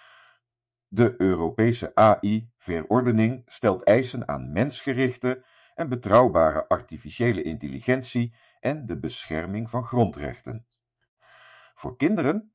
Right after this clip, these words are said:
geldt daarnaast het recht om te worden gehoord in aangelegenheden die hen raken. P P R E L nul nul één probeert deze kaders niet samen te voegen tot een nieuwe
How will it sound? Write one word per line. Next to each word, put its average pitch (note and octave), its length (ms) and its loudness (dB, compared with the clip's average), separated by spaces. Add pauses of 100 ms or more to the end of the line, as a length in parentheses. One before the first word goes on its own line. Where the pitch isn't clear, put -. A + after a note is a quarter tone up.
geldt A#2 280 0
daarnaast G2 360 0
het C#2 120 -8
recht A#2 520 -4
om F#2 180 -6
te D#2+ 60 -8
worden C#2 260 -6
gehoord D#2+ 420 -4 (200)
in E2+ 220 -6
aangelegenheden D#2+ 1300 -4
die B2+ 200 -8
hen G#2 160 0
raken. C#2+ 520 -2 (800)
P - 80 2 (380)
P - 60 0 (420)
R D#2+ 400 2 (160)
E C#2+ 320 -4 (200)
L G#2 360 4 (680)
nul A#2+ 560 4 (560)
nul D2 560 -2 (260)
één A#2 480 2
probeert F2+ 560 -2
deze E2+ 320 -6
kaders F2 420 0
niet G#2+ 260 -4
samen B2+ 380 2
te A2+ 120 -6
voegen F#2+ 560 -2 (480)
tot B2+ 260 -2
een D2 240 -8
nieuwe A2+ 420 2